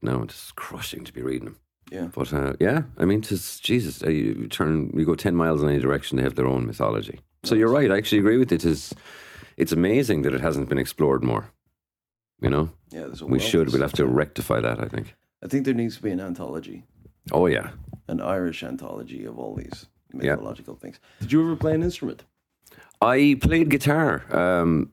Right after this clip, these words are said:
Speaker 1: but all I did was just tune down the top string, the drop D tuning,
Speaker 2: <laughs>
Speaker 1: and
Speaker 2: The drop D tuning,
Speaker 1: drop D
Speaker 2: buzz hand.
Speaker 1: tuning, that was it, yeah, and taught myself enough to play the power chords and shit like that. But I was,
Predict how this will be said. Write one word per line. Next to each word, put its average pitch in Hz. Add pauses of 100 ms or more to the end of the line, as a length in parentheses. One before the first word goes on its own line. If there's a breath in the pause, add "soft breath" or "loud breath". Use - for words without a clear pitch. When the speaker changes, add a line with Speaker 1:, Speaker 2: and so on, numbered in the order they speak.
Speaker 1:
but 90
all 104
I 104
did 95
was 78
just -
tune 90
down 82
the 73
top 80
string, 69
the -
drop 82
D 82
tuning, 71
Speaker 2:
<laughs> 73
Speaker 1:
and 71
Speaker 2:
The -
drop 104
D -
tuning, -
Speaker 1:
drop -
D 87
Speaker 2:
buzz -
hand. 82
Speaker 1:
tuning, 82
that 80
was 67
it, 76
yeah, 69
and 65
taught 78
myself 69
enough 71
to -
play 67
the 60
power 64
chords 58
and 53
shit -
like 50
that. 52
But -
I 50
was, -